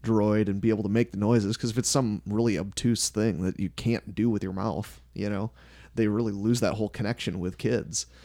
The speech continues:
And on one hand, I, when I start thinking about that, I'm like, "Oh, that's kinda gross how,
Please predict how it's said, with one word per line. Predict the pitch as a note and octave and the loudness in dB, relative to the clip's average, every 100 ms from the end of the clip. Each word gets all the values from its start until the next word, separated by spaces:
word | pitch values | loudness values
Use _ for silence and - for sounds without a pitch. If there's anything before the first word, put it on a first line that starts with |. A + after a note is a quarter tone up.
| - - - | -20 -20 -6
And | - G#2 E2 G2 - - - - - - - - - - - - | -2 0 -2 -6 -10 -20 -20 -20 -20 -20 -20 -20 -20 -20 -12 2
on | B2 | 4
one | A#2 B2+ | 6 6
hand, | D#3+ D#3 | 6 4
I, | A#2 G#2+ | 4 2
when | A2+ | 2
I | G#2 | 0
start | A#2+ - A#2+ | 0 0 0
thinking | - A2+ B2+ | 0 -2 0
about | C3 B2+ | 0 0
that, | |
I'm | A#2+ | -2
like, | G#2 G2+ | -2 -4
"Oh, | G2+ G#2+ | -2 0
that's | G2+ | -2
kinda | - G2 | -4 -6
gross | G2 F2+ D#2+ F2+ - | -6 -8 -4 -4 -4
how, | - | -2